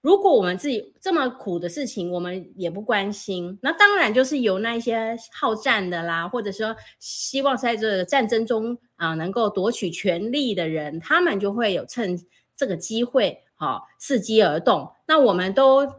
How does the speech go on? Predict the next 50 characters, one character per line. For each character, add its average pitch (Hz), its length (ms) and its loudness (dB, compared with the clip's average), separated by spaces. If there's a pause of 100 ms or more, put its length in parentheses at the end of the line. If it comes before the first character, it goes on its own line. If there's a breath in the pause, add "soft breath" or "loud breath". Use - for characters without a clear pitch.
(220 soft breath)
忙 220 240 4
于 233 100 0
生 269 300 4
计， 269 260 -2
或 247 160 2
者 214 80 2
我 170 60 0
们 170 100 -4
就 247 140 2
只 196 160 -6
想 170 260 -4
自 - 240 -6
己 226 80 0
的 180 80 -2
小 185 220 -8
确 254 280 2
幸 190 240 -4
的 180 60 -6
话， 190 220 -4 (480 loud breath)
到 320 180 4
最 302 260 8
后 254 300 0
那 294 180 2
一 294 60 2
些 285 420 4 (500)
这 277 100 -2
个 233 180 0
恐 175 300 -4
怖 277 160 0
的 196 240 0
病 285 200 2
毒 202 140 2
蔓 247 320 4
延 180 160 0
开 220 300 -4
来 147 180 -6
以 147 40 -10
后 185 120 -6
就 202 140 -2
来 151 220 -2
不 - 120 -10
及 - 360 -12
了。 135 120 -18
所 359 160 -6
以 381 40 2
我 233 120 6
会 277 240 4
觉 220 160 2
得 214 60 0
说 233 320 0